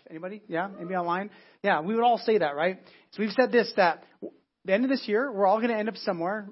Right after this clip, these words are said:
financially, relationally, emotionally, all those areas, right? Um, the question is, where do you wanna end up? And if you're not intentional about the destination, you'll kind of be surprised by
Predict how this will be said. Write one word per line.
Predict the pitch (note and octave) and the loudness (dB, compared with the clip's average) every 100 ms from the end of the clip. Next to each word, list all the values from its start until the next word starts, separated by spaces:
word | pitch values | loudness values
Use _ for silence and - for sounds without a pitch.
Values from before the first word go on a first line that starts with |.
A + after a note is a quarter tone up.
| - - _ _ _ - | -20 -20 _ _ _ -8
financially, | D#3+ E3 F#3+ - G#3 G#3 G3+ | -4 -4 -4 -8 -6 -6 -6
relationally, | D#3 F3+ - G#3 G3 F#3+ E3+ | -4 -6 -6 -12 -10 -8 -6
emotionally, | D3+ F#3 - G3 | -6 -8 -10 -6
all | E3 | -4
those | F#3+ E3+ | -4 -4
areas, | E3 F#3 G3 D#3 | -4 -4 -6 -6
right? | E3 F#3+ - - - - | -6 -6 -16 -20 -16 -8
Um, | D#3+ D3 | -6 -4
the | |
question | G#3 A3 A3 | -4 -2 -4
is, | D#3+ | -4
where | F#3+ | -4
do | A3 | -2
you | |
wanna | G#3+ F3 | -2 -4
end | E3 | -4
up? | D3+ C3 _ _ _ _ D#3 | -6 -8 _ _ _ _ -12
And | |
if | D3+ | -8
you're | G3 | -4
not | A3+ | -2
intentional | G#3 F#3+ A3+ - A3+ | -4 -8 -8 -8 -6
about | F#3+ F#3 | -4 -4
the | F3 | -6
destination, | F3+ E3+ E3+ G3 D4 D4+ - - | -6 -8 -10 -8 -10 -12 -14 -14
you'll | D3+ G3+ | -8 -8
kind | - G#3 G3+ | -6 -6 -6
of | |
be | F#3 | -8
surprised | F#3+ - - E3 F#3+ D#3+ | -12 -12 -6 -6 -6 -6
by | E3+ E3+ | -4 -4